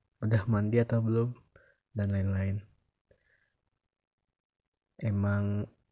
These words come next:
di hubungan gak ada yang sempurna sih. Tapi kamu bisa kok buat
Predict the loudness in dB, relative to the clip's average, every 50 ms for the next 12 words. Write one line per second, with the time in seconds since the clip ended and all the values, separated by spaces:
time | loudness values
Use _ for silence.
0 | _ _ _ _ _ _ _ _ _ -8 -4 -2 0 2 2 2 2 0 0 0
1 | 0 0 0 0 0 0 0 -2 -4 -6 -4 -4 -2 0 0 2 0 0 0 -2
2 | -6 -6 -8 -12 _ _ _ _ _ _ _ _ _ _ _ _ _ _ _ _
3 | _ _ _ _ _ _ _ _ _ _ _ _ _ _ _ _ _ _ _ _
4 | -4 -2 0 0 0 0 2 2 2 2 2 0 -2 -2 -2 -4 -4 -4 -6 -10
5 | -10 -12 -20 -20 _ _ _ _ _ _ _ _ _ _ _ _ _ _ _ _
6 | _ _ _ _ _ _ -8 -4 -2 -2 -4